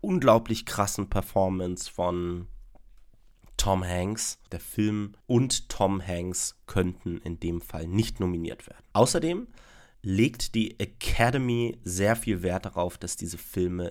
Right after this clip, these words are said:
im Kino gelaufen sind. Ja, das ist eine der Zugangsbeschränkungen. Die Filme müssen in dem vorherigen Jahr, also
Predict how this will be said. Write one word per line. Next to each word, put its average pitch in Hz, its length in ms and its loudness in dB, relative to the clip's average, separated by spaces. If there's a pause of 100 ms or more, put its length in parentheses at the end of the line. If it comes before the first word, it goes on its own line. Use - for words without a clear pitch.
im 95 320 -8
Kino 110 680 -2 (340)
gelaufen 73 520 -2
sind. - 440 -10 (160)
Ja, - 320 -10
das - 180 -6
ist - 280 -6
eine 101 320 2
der 90 480 -4 (400)
Zugangsbeschränkungen. 123 1200 -2 (460)
Die 95 80 -6
Filme 123 420 2
müssen 104 300 -4
in 101 160 -6
dem 90 220 -2
vorherigen 107 1000 -2
Jahr, 90 420 -4 (640)
also 90 420 -10